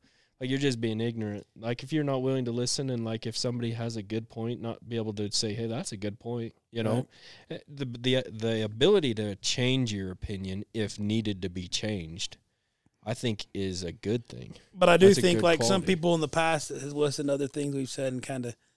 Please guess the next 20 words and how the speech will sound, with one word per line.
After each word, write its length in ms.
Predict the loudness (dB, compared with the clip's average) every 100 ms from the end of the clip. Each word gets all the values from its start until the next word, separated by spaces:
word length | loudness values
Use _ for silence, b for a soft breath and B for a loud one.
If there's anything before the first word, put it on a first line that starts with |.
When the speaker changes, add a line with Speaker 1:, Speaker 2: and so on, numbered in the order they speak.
| _ _ _ _ _ _ _
Speaker 2:
you 100 | -20
know, 160 | -14 -6
you 160 | -2 0
run 160 | 0
into 300 | -2 -4 -4
'em 100 | -4
or 60 | -2
you 140 | -4
hear 280 | -4 -4 -6 -10 _ _ _ _
them 140 | -4
Speaker 1:
Yeah. 140 | 2 2
Speaker 2:
kinda, 160 | 2
them 160 | 0 0
kinda 180 | 0 -2
get 120 | -2
flushed. 240 | 0 0
I 100 | 2
think 240 | 4 4 2
it's 120 | 0
li-, 140 | -2